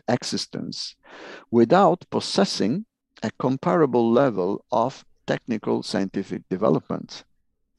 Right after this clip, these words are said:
Such an arrangement, albeit unbalanced, does not preclude the development of long-lasting civilizations,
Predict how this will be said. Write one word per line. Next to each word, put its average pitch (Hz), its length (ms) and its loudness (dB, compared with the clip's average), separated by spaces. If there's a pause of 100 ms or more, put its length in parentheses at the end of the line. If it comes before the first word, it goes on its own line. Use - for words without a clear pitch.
(640)
Such - 420 0
an 117 160 4
arrangement, 120 800 2 (200)
albeit 107 600 0 (140)
unbalanced, 117 920 0 (440)
does 175 360 4
not 160 240 0 (120)
preclude 131 840 -6
the 107 120 2
development 175 920 0 (100)
of 113 300 2
long-lasting 131 1200 2
civilizations, 104 1080 -2